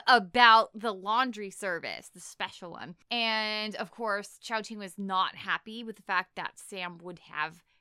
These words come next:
told anyone else about that special service,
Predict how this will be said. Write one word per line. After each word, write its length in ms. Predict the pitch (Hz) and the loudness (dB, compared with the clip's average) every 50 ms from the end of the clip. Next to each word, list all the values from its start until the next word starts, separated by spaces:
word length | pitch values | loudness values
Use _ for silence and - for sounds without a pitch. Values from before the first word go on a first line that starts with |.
| _ _ - | _ _ -16
told 380 | - - 247 240 233 214 202 - | -8 -2 0 0 0 0 -2 -2
anyone 400 | 233 254 294 359 330 254 220 185 | 0 0 0 0 -2 -2 -2 -2
else 380 | - 226 254 208 - 190 - - - - | -2 -2 -2 -2 -4 -8 -14 -12 -6 -6
about 840 | 214 190 - - 208 208 220 214 180 170 170 170 _ - - - - _ | -6 -6 -4 -6 -4 0 2 2 2 0 -2 -8 _ -16 -18 -18 -14 _
that 200 | - 208 180 151 - | -4 -2 -2 -2 -4
special 500 | - - - 220 185 190 - - - - | -8 -10 -4 -4 -4 -4 -6 -12 -14 -14
service, 460 | - - 247 262 233 - - - - | -12 -8 -8 -6 -6 -8 -10 -12 -18